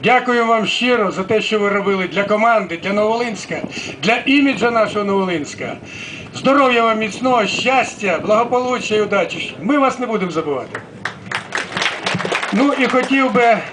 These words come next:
ще нагородити, ну, верніше, вручити, бо не я нагороджую,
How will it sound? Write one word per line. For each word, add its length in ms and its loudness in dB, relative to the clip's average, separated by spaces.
ще 480 2
нагородити, 920 0
ну, 100 2
верніше, 400 0
вручити, 600 0
бо 100 2
не 100 2
я 180 2
нагороджую, 760 2